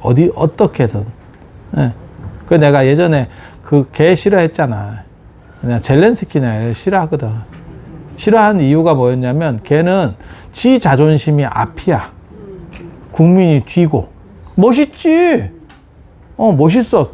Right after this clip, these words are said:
틀린 거 하나도 없어. 어, 틀린 거 하나도 없어. 그렇게만 될 수 있으면. 그거는 센 놈이 하는 거예요. 약한 놈은 그렇게 하면 안 돼. 약한 놈은 간에 붙었다, 쓸개에 붙었다 하면서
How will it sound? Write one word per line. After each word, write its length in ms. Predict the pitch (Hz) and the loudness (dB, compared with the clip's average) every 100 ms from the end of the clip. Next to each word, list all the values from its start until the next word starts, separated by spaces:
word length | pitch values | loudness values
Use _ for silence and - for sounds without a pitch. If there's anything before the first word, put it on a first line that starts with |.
| - | -4
틀린 340 | 330 381 370 | 2 4 4
거 80 | 330 | 2
하나도 360 | 240 339 359 254 | 0 0 0 0
없어. 560 | 147 185 190 233 113 - - - _ _ - | 0 0 2 2 -2 -12 -20 -20 _ _ -10
어, 140 | 165 | -8
틀린 260 | - 254 254 | -4 -2 0
거 60 | |
하나도 300 | 214 247 226 | 2 2 2
없어. 320 | 147 139 139 - - - | 0 0 -2 -4 -16 -2
그렇게만 440 | 202 214 220 185 | 0 2 0 2
될 180 | 170 185 | 2 0
수 120 | 190 | 0
있으면. 380 | 190 - 143 117 - - - - - - | -2 -2 -4 -6 -10 -20 -20 -20 -20 -6
그거는 300 | 147 147 151 | -2 0 0
센 520 | - - 247 247 277 | -4 -4 0 0 2
놈이 240 | 269 240 196 | 2 2 2
하는 280 | 131 113 | 0 -2
거예요. 180 | 104 104 - - - - - - - - - - | -6 -10 -16 -20 -20 -20 -20 -20 -20 -20 -18 -4
약한 440 | 139 151 - 247 269 | -2 -2 0 0 2
놈은 280 | 196 151 135 | 2 2 2
그렇게 360 | 131 131 - | 0 -2 -2
하면 220 | 147 143 117 | -4 -2 -4
안 160 | 98 | -6
돼. 320 | 101 104 104 107 - | -6 -8 -8 -10 -6
약한 340 | 127 - 190 | -4 0 2
놈은 260 | 180 175 160 | 2 2 2
간에 260 | 143 156 | 2 2
붙었다, 360 | 170 165 160 160 | 0 0 0 0
쓸개에 400 | 156 208 208 202 | 2 2 4 2
붙었다 420 | 165 160 165 151 | 0 -2 0 0
하면서 560 | 156 185 175 185 226 | 0 0 0 2 2